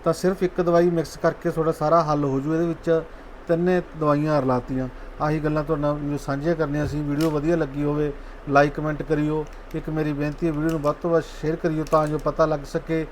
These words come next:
ਵੀ ਪੀਲੇ ਪੱਤਿਆਂ 'ਤੇ ਕਿਹੜੀ ਦਵਾਈ ਕਰਨੀ ਹੈ, ਤੇ ਜਿਹੜੇ ਹਰੇ ਪੱਤੇ ਆ, ਹਜੇ ਝੋਨਾ ਮਹੀਨਾ ਰਹਿੰਦਾ, ਉਹ 'ਤੇ ਕਿਸਾਨ ਵੀਰਾਂ ਨੂੰ ਵੱਧ ਤੋਂ ਵੱਧ ਪਤਾ ਲੱਗ ਸਕੇ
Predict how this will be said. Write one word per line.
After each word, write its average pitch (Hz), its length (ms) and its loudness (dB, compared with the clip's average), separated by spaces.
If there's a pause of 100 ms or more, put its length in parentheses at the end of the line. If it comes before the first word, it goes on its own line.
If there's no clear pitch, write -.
(320)
ਵੀ 165 60 0
ਪੀਲੇ 165 340 2
ਪੱਤਿਆਂ 160 320 0
'ਤੇ 160 80 -4
ਕਿਹੜੀ 160 240 0
ਦਵਾਈ 160 280 2
ਕਰਨੀ 156 340 0
ਹੈ, 156 60 -2
ਤੇ 156 180 -2
ਜਿਹੜੇ 160 220 2
ਹਰੇ 147 220 0
ਪੱਤੇ 160 400 -2
ਆ, 147 120 2
ਹਜੇ 147 240 -4
ਝੋਨਾ 160 320 0 (340)
ਮਹੀਨਾ 165 240 2
ਰਹਿੰਦਾ, 156 280 4
ਉਹ 160 80 4
'ਤੇ 170 120 -2
ਕਿਸਾਨ 151 380 -4
ਵੀਰਾਂ 151 240 -2
ਨੂੰ 151 100 -4
ਵੱਧ 151 200 0
ਤੋਂ 185 80 2
ਵੱਧ 165 100 2
ਪਤਾ 151 260 -2
ਲੱਗ 147 200 0
ਸਕੇ 147 400 -6